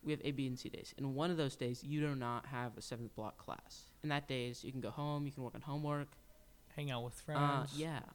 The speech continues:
Speaker 1: yeah. It's, it's, it's like get out early day, but it's different for everyone now. Eighth blocks last year were, like, seventh blocks, so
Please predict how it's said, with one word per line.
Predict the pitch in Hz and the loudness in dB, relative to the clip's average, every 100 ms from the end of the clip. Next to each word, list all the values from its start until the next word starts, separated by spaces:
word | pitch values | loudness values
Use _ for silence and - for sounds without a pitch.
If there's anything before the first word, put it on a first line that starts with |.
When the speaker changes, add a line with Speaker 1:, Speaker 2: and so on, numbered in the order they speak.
| - - | -18 -12
Speaker 1:
yeah. | - 139 113 | -4 -2 -2
It's, | - - - | -4 -12 -6
it's, | 131 - - - - - - | -6 -6 -16 -20 -20 -12 -10
it's | - | -6
like | 143 147 | -6 0
get | 143 | 2
out | 139 - | 2 2
early | 131 139 | 0 0
day, | 131 127 123 127 | 0 0 0 -2
but | 120 120 - | 0 -2 -2
it's | 135 - | -6 -2
different | 143 131 - | -2 -2 -4
for | |
everyone | 113 - 107 - | -6 -4 -8 -8
now. | - - - - - - - | -10 -12 -16 -18 -20 -10 0
Eighth | 185 - | 0 2
blocks | 156 135 - - | 2 2 0 -2
last | 127 - - | -2 -2 -4
year | 127 | -2
were, | 123 | 0
like, | 120 | -2
seventh | - 151 135 | -2 -4 -2
blocks, | 113 113 - | -4 -6 -8
so | - 123 120 | -6 -4 -4